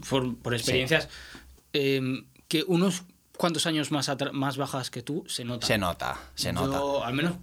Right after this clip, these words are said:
Speaker 2: mi experiencia, ¿eh? Lo nota.
Speaker 1: Generalizando, luego hay
Speaker 2: Sí,
Speaker 1: casos
Speaker 2: sí, claro,
Speaker 1: puntuales, que
Speaker 2: obviamente,
Speaker 1: una
Speaker 2: hay,
Speaker 1: persona
Speaker 2: hay
Speaker 1: madura,
Speaker 2: personas que
Speaker 1: que una
Speaker 2: son
Speaker 1: persona,
Speaker 2: supermaduras,
Speaker 1: sí, y
Speaker 2: sí,
Speaker 1: hay una persona
Speaker 2: pero
Speaker 1: que es
Speaker 2: eso.
Speaker 1: más grande, que tiene menos cerebro que,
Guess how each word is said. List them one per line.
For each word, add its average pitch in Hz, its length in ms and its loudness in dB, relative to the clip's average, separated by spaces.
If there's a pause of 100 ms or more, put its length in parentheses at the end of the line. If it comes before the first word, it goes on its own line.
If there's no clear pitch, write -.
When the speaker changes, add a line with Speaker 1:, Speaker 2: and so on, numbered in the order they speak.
Speaker 2:
mi 123 140 -2
experiencia, 120 440 -4
¿eh? 143 120 -8
Lo 127 120 -6
nota. 113 220 -4
Speaker 1:
Generalizando, 110 720 4
luego 90 140 2
hay 95 40 0
Speaker 2:
Sí, 82 120 -2
Speaker 1:
casos - 60 4
Speaker 2:
sí, 165 120 6
claro, 139 160 8
Speaker 1:
puntuales, 135 300 12
que - 20 4 (140)
Speaker 2:
obviamente, 139 60 12
Speaker 1:
una 151 100 12
Speaker 2:
hay, - 60 12
Speaker 1:
persona 147 320 12
Speaker 2:
hay 143 100 10
Speaker 1:
madura, 151 320 12
Speaker 2:
personas 160 40 6
que 170 60 6
Speaker 1:
que 156 60 12
una 156 60 12
Speaker 2:
son 151 60 12
Speaker 1:
persona, 156 280 10
Speaker 2:
supermaduras, 160 340 10
Speaker 1:
sí, 123 60 8
y 110 180 8
Speaker 2:
sí, 107 60 8
Speaker 1:
hay 92 100 8
una 98 140 4
persona 110 260 4
Speaker 2:
pero 101 80 4
Speaker 1:
que 104 60 4
es 101 60 6
Speaker 2:
eso. 104 80 2
Speaker 1:
más 107 140 4
grande, 113 320 2 (180)
que 107 340 4
tiene 107 220 2
menos 104 520 0
cerebro 113 400 4
que, 113 300 4